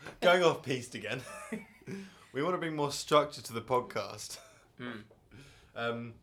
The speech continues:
Speaker 1: so these kind of features, Toucan News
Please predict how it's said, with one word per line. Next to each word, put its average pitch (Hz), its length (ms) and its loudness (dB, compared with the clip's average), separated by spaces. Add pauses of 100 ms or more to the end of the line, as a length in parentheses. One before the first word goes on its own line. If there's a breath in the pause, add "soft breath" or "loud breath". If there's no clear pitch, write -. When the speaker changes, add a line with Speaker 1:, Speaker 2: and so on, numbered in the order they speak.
(280 soft breath)
Speaker 1:
so - 100 -4
these 180 140 0
kind 185 140 -6
of 151 80 -8
features, 120 500 -6 (380)
Toucan 170 380 -4
News 156 400 -2